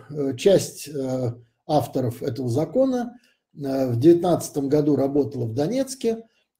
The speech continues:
по созданию там системы бесплатного лекарственного обеспечения населения этой республики. Так как объёмы и номенклатура лекарств в России и в Д Н Р различались существенно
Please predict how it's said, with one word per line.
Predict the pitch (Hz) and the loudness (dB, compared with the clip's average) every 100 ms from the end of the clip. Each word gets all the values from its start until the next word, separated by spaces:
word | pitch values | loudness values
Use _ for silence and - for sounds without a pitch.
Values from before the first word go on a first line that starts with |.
| - | -2
по | 233 254 | 4 4
созданию | 196 160 143 190 220 208 180 | 6 4 6 4 4 2 0
там | 185 170 | 0 -2
системы | 156 147 - 185 202 165 | -2 -8 -2 0 0 0
бесплатного | 127 120 156 156 143 | -4 -4 -4 -2 -4
лекарственного | 120 135 123 139 117 | -4 -4 -8 -10 -10
обеспечения | 113 - 139 135 | -12 -10 -8 -6
населения | 117 - 113 123 120 | -8 -8 -6 -4 -4
этой | 117 | -4
республики. | 117 113 110 92 _ _ _ _ _ _ _ _ _ _ _ | -6 -8 -12 -18 _ _ _ _ _ _ _ _ _ _ _
Так | 208 233 | 4 6
как | 262 - | 6 8
объёмы | 208 196 226 220 202 | 6 8 6 8 6
и | |
номенклатура | 185 180 175 185 185 202 | 4 2 2 2 4 6
лекарств | 170 170 180 131 - | 6 4 2 0 0
в | |
России | 151 165 - 151 | 2 2 0 0
и | |
в | 123 | 2
Д | 143 | 2
Н | 156 | 2
Р | 139 123 | 0 0
различались | 127 147 147 156 117 113 | 0 -2 0 0 0 -4
существенно | - 151 - 262 - 170 127 107 - | -6 -6 -4 -4 -4 -6 -6 -8 -14